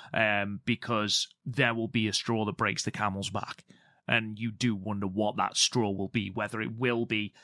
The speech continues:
a Himeka or whether it will be Giulia choosing a Tekla or a Mirai over some of the people who've been in D D M for longer. It's, it's a very intriguing state of affairs. Um, but as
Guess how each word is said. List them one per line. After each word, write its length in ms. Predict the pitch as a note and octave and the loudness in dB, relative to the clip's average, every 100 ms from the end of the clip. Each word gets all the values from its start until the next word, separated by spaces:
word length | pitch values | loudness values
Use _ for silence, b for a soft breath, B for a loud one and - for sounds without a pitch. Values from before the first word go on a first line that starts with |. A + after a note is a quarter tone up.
| b b | b b
a 100 | C3 | -4
Himeka 420 | B2 A2+ G#2+ - | -2 -6 -6 -6
or 240 | G#2+ G#2+ G#2+ | -4 -2 0
whether 260 | A2 A2 | 2 2
it 100 | A2+ | 0
will 240 | B2 A#2+ A#2 | 2 2 4
be 140 | A2+ | 2
Giulia 540 | A2 A#2+ A2 G#2+ G2+ | 2 2 4 2 0
choosing 440 | - B2 A2 G#2+ G#2 | 0 2 2 0 -2
a 60 | |
Tekla 420 | G#2+ A#2+ G#2 A#2+ G#2 | 0 0 0 -2 -2
or 280 | G#2 G#2 | -2 -2
a 40 | G#2 | -2
Mirai 540 | G#2+ G#2+ G#2+ G#2 G#2 | -2 0 0 0 -2
over 220 | G2+ G#2 | -4 -4
some 260 | G#2 - A2+ | -2 0 0
of 120 | G#2+ | -2
the 60 | - | -4
people 300 | A2+ A2 G#2 | -4 -2 -2
who've 120 | G#2+ | 0
been 140 | A#2 | 0
in 120 | G#2+ G#2 | -2 0
D 180 | G#2+ | 2
D 140 | G#2 G#2 | 2 0
M 140 | G2+ | -2
for 120 | G#2 | -2
longer. 420 | G#2+ G#2+ G#2+ G2+ - B B B | 0 0 -2 -6 -8 B B B
It's, 380 | D3 C#3+ - - _ _ _ _ _ _ _ _ _ | 0 2 0 -2 _ _ _ _ _ _ _ _ _
it's 220 | D3 D#3 | -2 2
a 80 | D3+ | 0
very 580 | C3 A#2+ C#3 B2+ A#2+ A#2 | 0 2 4 4 2 -2
intriguing 640 | A2+ A2 A#2 A2 G#2+ G#2+ | -4 -6 -6 -6 -6 -4
state 320 | - A2+ G#2+ | 0 2 2
of 80 | G2+ | -2
affairs. 520 | G2+ G#2 F#2+ F#2+ F#2+ E3 | -2 -2 -2 -2 -4 0
Um, 400 | A2 G#2+ G#2+ G2+ | 2 2 2 -2
but 140 | C3+ | 0
as 120 | C3 | 0